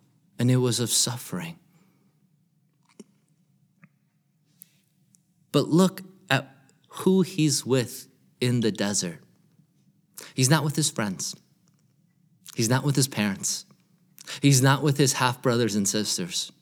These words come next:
He's not with his community. He's with Satan, and Satan is tempting him.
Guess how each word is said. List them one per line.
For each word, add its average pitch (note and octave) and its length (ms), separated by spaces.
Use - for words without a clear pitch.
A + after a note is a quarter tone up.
He's C3 160
not C3+ 220
with C#3+ 100
his B2+ 180
community. G2 680
He's C#3 240
with C#3 100
Satan, - 480
and A2 140
Satan A2+ 480
is G#2 180
tempting - 420
him. - 200